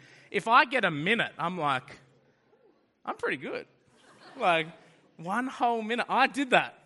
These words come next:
I, like, ring Mum. I'm like, "Mum, I did a whole minute. How's that?" Eight hours for this dude. Now, I don't know what you think when you hear that. I just think that's pretty impressive.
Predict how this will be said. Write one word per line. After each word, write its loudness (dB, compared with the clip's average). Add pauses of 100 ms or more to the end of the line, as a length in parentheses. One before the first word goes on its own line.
(380)
I, 4
like, 2
ring 2
Mum. 4
I'm 2
like, 2
"Mum, 2
I 0
did -2
a 2
whole 0
minute. 2
How's 2
that?" 0 (240)
Eight 6
hours 2
for -10
this -4
dude. -2 (920)
Now, 2
I 6
don't 2
know 2
what -2
you -2
think -4
when -4
you -4
hear -2
that. 4
I 4
just -6
think -10
that's -4
pretty -4
impressive. 0